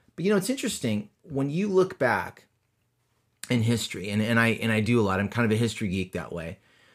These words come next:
but it's worth remembering that just a few generations ago, life in general and education in particular was very different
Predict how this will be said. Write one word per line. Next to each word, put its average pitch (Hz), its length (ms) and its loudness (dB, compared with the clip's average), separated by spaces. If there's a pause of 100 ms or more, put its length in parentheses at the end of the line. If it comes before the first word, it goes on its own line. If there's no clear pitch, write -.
but 147 100 2
it's 151 160 0
worth 262 280 2
remembering 139 560 6
that 113 180 0
just 214 360 -4
a 127 60 -4
few 175 640 -2
generations 131 880 0
ago, 85 440 -6 (720)
life 151 440 4
in 143 140 4
general 117 520 2
and 113 280 -2
education 147 720 0
in 117 180 -2
particular 92 840 -6 (720)
was 131 260 0
very 143 720 4
different 113 580 0